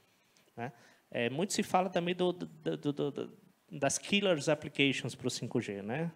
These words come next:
É, "Ah, o cinco G veio pro I O T." Tá, mas pro I O T, talvez eu não preciso da baixa latência e não preciso de grande,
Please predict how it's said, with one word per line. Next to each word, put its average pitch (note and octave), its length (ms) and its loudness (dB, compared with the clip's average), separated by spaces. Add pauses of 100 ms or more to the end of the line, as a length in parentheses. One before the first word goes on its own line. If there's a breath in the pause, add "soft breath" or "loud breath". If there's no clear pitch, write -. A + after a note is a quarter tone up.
(420 soft breath)
É, A2+ 340 2
"Ah, C3+ 180 0
o A2 60 -2
cinco E3 340 0
G D3+ 160 6
veio E3+ 240 2
pro E3+ 180 4
I F3 160 6
O F#3+ 100 2
T." A#2+ 280 -2
Tá, A#2 260 -2
mas G#2+ 220 -6
pro F#3+ 260 0
I G3+ 120 2
O F#3+ 80 2
T, A#3 460 0
talvez D3+ 400 4
eu D#3 60 0
não D3+ 120 -2
preciso C#3+ 420 -8
da C3+ 120 2
baixa B2+ 300 2
latência C#3+ 600 2
e G#3+ 40 2
não G3+ 160 2
preciso F#3 540 -2
de F3+ 160 0
grande, E3+ 600 4